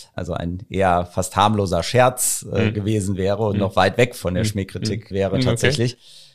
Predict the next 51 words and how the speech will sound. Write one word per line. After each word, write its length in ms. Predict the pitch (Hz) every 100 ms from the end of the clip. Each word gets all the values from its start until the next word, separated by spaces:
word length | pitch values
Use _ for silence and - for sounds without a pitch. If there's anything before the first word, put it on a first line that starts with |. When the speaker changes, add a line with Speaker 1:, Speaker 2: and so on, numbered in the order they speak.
| _ _ _
Speaker 1:
Also 320 | - 95 101 101
so, 160 | 101
dass 400 | 110 101 - - -
die 120 | 123
Grenze 500 | - 127 123 120 104
halt 240 | 107 110
dann 140 | 98 95
doch 140 | 107
für 260 | - - 101
das 180 | 95
Gericht 240 | - 101 -
bei 100 | 92
Speaker 2:
Mhm. 40 |
Speaker 1:
weitem 300 | 92 107 101
nicht 260 | 139 180 -
überschritten 680 | 110 107 104 - 107 110
war. 300 | 98 107 135 - - - -
Ähm, 160 | - 110
das 100 | 107
Gericht 240 | - 123
aber 260 | - 98 -
auch 220 | 110 139
betont 540 | - 143 - 143 147 139
hat, 240 | 123 -
dass 160 | 107 98
es 120 | -
keine 280 | 104 107 110
grundsätzliche 840 | - 113 110 110 101 - 98 104
Privilegierung 800 | - 104 98 90 90 117 98 87
von 340 | - 85 82 78
Satire 680 | 85 - - - 98 90
gegenüber 520 | 87 87 85 87 - 85
einer 420 | 80 80 80 82 _ _ _
sachlichen 480 | - 107 92 87 82
Berichterstattung 720 | 73 78 - - 78 - 82
gäbe, 340 | 87 90 82
weil, 160 | 80 82
Speaker 2:
Mhm. 160 | 110 98
Speaker 1:
also 180 | 80
ich 40 | 85
meine, 140 | 90
könnt 160 | 85 92
ihr 80 | 87
überlegen, 400 | 87 90 98 90
weil 100 | 85
es 80 |
auch 140 | - -
was 120 | 87
besonders 360 | 90 92 92 85
Künstlerisches 640 | 110 98 101 95 - 95
hat, 200 | 98 104